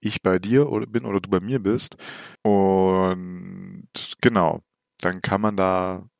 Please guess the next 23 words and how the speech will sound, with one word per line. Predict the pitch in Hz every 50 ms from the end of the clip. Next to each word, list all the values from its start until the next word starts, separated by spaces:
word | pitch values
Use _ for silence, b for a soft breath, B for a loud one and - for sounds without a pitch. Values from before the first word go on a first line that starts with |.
| _ - _
kann | - 104 101
ich | 98 104
ja | 92
Dinge | 98 98 101 98 90
draus | 92 92 87 85 -
machen. | 90 90 - - - - - _ B B B B B B B B B B B B B -
Aber, | 110 104 104 101 104 - -
also | 113 101 110
das | 107 -
Ding | - 120 120
ist, | 117 107 - 110
ich | - - -
will | 113 107 107
halt | 107 -
tatsächlich | 98 87 95 90 92 - 92 -
nichts | 98 92 92 - - - - - -
groß | - - 95 95 92 92 - -
basteln, | - 95 104 - - - - 143 147 151 156 139
sondern | 107 104 98 - -
ich | - -
will | 101 101 98
tatsächlich | 95 95 90 92 90 104 104 95 87 -
irgendwie | 92 90 87 85 85 87 87